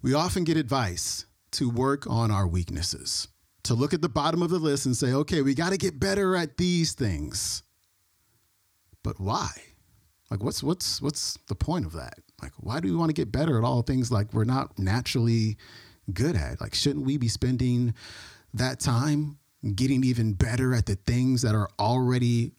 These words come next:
our strengths? Shouldn't we be using that time to become excellent at the things that we're already good at? Right? And so ignore people who tell you to work on your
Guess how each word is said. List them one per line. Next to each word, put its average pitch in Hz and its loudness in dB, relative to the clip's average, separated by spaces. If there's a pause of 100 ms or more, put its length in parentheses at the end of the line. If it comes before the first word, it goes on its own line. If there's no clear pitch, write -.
our 104 2
strengths? - 0 (540)
Shouldn't 139 0
we 139 2
be 135 0
using 135 2
that 123 0
time 127 2
to 127 2
become 123 0 (100)
excellent 143 0
at 117 -2
the - -4
things 131 0
that 120 0
we're 104 0
already 123 2
good 113 0
at? - -2 (1200)
Right? 165 0 (760)
And 143 2
so 143 0 (320)
ignore 156 2
people 160 -2
who 127 0
tell 147 -2
you 143 2
to 120 0
work 131 0
on 120 0
your 117 0